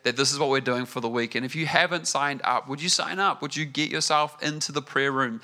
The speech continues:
this week? We want to be a community who are doing this together. We've cleared the deck. We've cleared the agendas. And this is the agenda again. We're doubling down on being people who seek him first.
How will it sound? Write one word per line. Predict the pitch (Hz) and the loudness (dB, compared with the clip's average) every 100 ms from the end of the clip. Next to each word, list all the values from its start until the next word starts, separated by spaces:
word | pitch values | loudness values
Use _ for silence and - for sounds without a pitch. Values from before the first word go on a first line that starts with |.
| - - | -8 0
this | 123 - - | 2 2 -2
week? | 113 123 127 120 - - - | -2 0 0 -2 -12 -16 -10
We | 127 | -10
want | 110 110 147 165 143 | -6 2 2 2 0
to | 143 | -6
be | 131 131 | -2 -2
a | |
community | 123 117 123 117 113 | -2 -4 -2 -2 -4
who | 113 107 | -6 -8
are | |
doing | 98 107 | -8 -6
this | 104 101 | -6 -6
together. | - 95 98 98 - - - | -8 -10 -8 -10 -14 -12 -2
We've | 127 127 | -2 0
cleared | 180 180 180 | 2 4 2
the | 143 | 0
deck. | 143 147 - | 0 0 0
We've | 120 | -6
cleared | - 170 175 | -2 0 2
the | 156 | 0
agendas. | 131 113 117 113 110 - - - | 0 -2 -4 -4 -4 -6 -10 -10
And | 104 104 | -6 0
this | 120 123 | 2 2
is | 120 | 0
the | 120 | -4
agenda | 113 110 104 101 | -4 -6 -4 -4
again. | 101 98 95 | -6 -8 -8
We're | 98 104 - | -4 -4 -2
doubling | 123 127 131 139 135 | 2 2 2 -8 -6
down | 104 101 98 95 - - - - | -4 -4 -6 -12 -18 -20 -12 -6
on | 104 | -2
being | 98 92 | -2 -4
people | - 92 95 92 90 _ _ | -8 -12 -10 -12 -14 _ _
who | - 104 | -8 0
seek | - - - | 0 0 -6
him | - 98 110 131 _ _ _ _ | -12 -14 -14 -18 _ _ _ _
first. | - - 92 98 - - - | -20 -14 -12 -6 -4 -4 -8